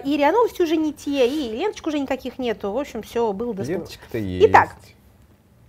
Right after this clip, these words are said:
Speaker 1: Значит, а, есть, но не для, не для граждан,
Speaker 2: Вот,
Speaker 1: а
Speaker 2: да.
Speaker 1: для органов власти, как написано в, а, законе. Значит, а, еще, а, по поводу того, за что вас могут оштрафовать, а, пока только в первом чтении, но тем не менее. Значит, ам, раз-, статья, а, кап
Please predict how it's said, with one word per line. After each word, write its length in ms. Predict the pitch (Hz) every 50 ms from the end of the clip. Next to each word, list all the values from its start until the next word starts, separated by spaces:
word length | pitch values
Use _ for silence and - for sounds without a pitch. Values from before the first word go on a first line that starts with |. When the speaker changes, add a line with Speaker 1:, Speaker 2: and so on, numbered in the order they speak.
| - - - -
Speaker 1:
Значит, 500 | - 247 262 254 - 294 - - - - -
а, 300 | - 247 240 233 226 226
есть, 300 | 226 214 339 403 381 -
но 120 | 233 240
не 180 | 262 254 240 226
для, 220 | 196 196 214 202 190
не 120 | 220 285
для 140 | 285 302 269
граждан, 380 | 214 202 170 160 113 107 - 170
Speaker 2:
Вот, 0 |
Speaker 1:
а 20 |
Speaker 2:
да. 40 | 190
Speaker 1:
для 160 | 202 233 269
органов 380 | 349 427 427 370 330 294 254 185
власти, 340 | 208 190 175 175 - - -
как 200 | - 285 302 -
написано 640 | 202 175 190 - 214 - - 214 202 196 190 185 175 170 160
в, 300 | 180 180 180 185 180 -
а, 260 | - 180 175 170 170
законе. 320 | 180 220 214 - 165 160 - - - - - - -
Значит, 300 | - 240 226 294 285 - -
а, 240 | - 262 262 262 262
еще, 380 | 262 254 277 - - 359 381 370
а, 320 | 320 - - 254 247 247
по 120 | 240 247 233
поводу 260 | - 262 254 233 233
того, 280 | - 240 233 233 240 233
за 180 | 208 240 214
что 220 | 202 - - 262 233
вас 180 | 214 208 -
могут 240 | 240 240 220 196 -
оштрафовать, 840 | 202 202 - - 214 - - 240 220 185 139 - - - - - - -
а, 160 | 226 202 202
пока 200 | 220 240 - 269
только 220 | - 254 233 -
в 40 | -
первом 240 | - 269 254 240 233
чтении, 300 | - - 453 440 370 277
но 140 | 240 254 302
тем 180 | - 277 269
не 100 | 262 247
менее. 260 | 208 - 131 147 - - _ - - - - - - -
Значит, 340 | - 220 - 285 277 - - -
ам, 380 | 247 254 254 254 247 254 254 262 -
раз-, 340 | 277 269 294 285 277 269 - - 233
статья, 720 | - - 294 285 285 - 302 349 392 440 440 427 403 - -
а, 220 | 277 269 277 269
кап 500 | 269 - - 254 226 190 185 214 - -